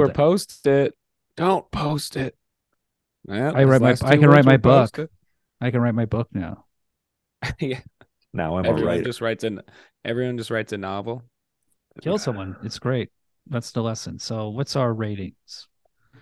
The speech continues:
Speaker 2: I love this movie. I, you know, for me, it's five, it's five stars. I love it. It's one of
Speaker 1: Got
Speaker 2: my favorite
Speaker 1: four.
Speaker 2: movies.
Speaker 1: Four stars.
Speaker 3: Four. Four, four. I would say four
Speaker 1: There,
Speaker 3: and a
Speaker 1: there's
Speaker 3: half,
Speaker 1: a gross
Speaker 3: maybe.
Speaker 1: out factor I didn't like.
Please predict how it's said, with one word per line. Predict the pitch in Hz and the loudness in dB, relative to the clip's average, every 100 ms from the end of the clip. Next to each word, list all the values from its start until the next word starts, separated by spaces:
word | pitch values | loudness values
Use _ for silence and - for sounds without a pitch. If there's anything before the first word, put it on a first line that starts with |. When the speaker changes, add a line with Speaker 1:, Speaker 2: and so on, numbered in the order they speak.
| _ _ _ _ _ _ _ - _ | _ _ _ _ _ _ _ -20 _
Speaker 2:
I | 127 202 | 0 4
love | 202 190 | 6 4
this | 180 | 2
movie. | 175 180 165 160 156 135 | 4 6 6 4 4 0
I, | 135 160 151 - | 0 0 -2 -6
you | 139 147 | -4 0
know, | 143 | 2
for | 151 | 0
me, | 143 165 | 0 0
it's | 156 | -2
five, | - 131 120 110 - | -2 -2 -2 -6 -8
it's | 131 - | -8 -6
five | - 123 107 | -4 -2 -4
stars. | - 98 95 92 | -8 -8 -8 -10
I | 117 | -8
love | 107 104 87 | -6 -8 -10
it. | 78 - | -16 -12
It's | - | -6
one | 123 | -4
of | |
Speaker 1:
Got | 113 | -4
Speaker 2:
my | |
favorite | 113 104 104 | -6 -8 -6
Speaker 1:
four. | 104 104 104 | -4 -2 -4
Speaker 2:
movies. | 104 104 _ _ _ _ _ _ _ _ _ _ _ _ _ _ _ _ _ _ _ _ _ _ 139 | -6 -10 _ _ _ _ _ _ _ _ _ _ _ _ _ _ _ _ _ _ _ _ _ _ -6
Speaker 1:
Four | 143 | -6
stars. | 139 - 101 104 87 | -6 -6 -4 -2 -4
Speaker 3:
Four. | 85 - _ _ _ - | -8 -14 _ _ _ -4
Four, | 131 139 | -2 0
four. | - 113 | 0 0
I | 120 | 0
would | 127 123 | -2 -2
say | 127 | -4
four | - 107 107 104 90 _ _ | -2 -2 0 -2 -6 _ _
Speaker 1:
There, | 139 156 123 | -2 0 0
Speaker 3:
and | 98 | 0
a | |
Speaker 1:
there's | 170 160 | 0 0
Speaker 3:
half, | 117 | 0
Speaker 1:
a | |
gross | 139 139 98 | 2 2 2
Speaker 3:
maybe. | 113 | 0
Speaker 1:
out | 104 | -2
factor | - 101 101 - 92 | -4 -4 -4 -4 -6
I | 90 | -4
didn't | 98 92 | -8 -10
like. | 92 92 - | -12 -12 -14